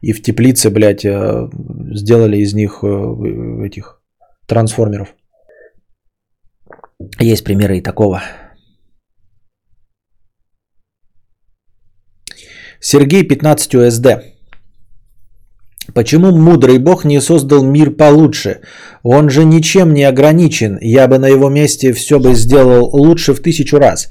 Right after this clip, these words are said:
Я не мудрый и не всемогущий, законы мироздания с нуля не пишу. Если твой бог вне религии,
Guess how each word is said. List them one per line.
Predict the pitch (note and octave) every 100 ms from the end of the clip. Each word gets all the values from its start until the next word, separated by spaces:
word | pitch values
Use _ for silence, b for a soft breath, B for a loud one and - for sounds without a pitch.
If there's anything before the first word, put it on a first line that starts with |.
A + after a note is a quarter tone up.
| B B B -
Я | B2+ D#3
не | D#3+ E3
мудрый | F#3+ C#3 B2+
и | C3
не | C3
всемогущий, | - C#3+ C#3+ D#3 E3 - A#2+
законы | A2 A#2+ C#3+ C#3 B2+
мироздания | C3 C3 A#2 C#3 C3 A#2+
с | -
нуля | B2+ C3
не | B2+ A#2+
пишу. | C3+ - B2+
Если | A2 B2 - C#3
твой | C3 C#3
бог | C3+ C3+ C3
вне | C3 B2+
религии, | C3+ D3+ B2+ A2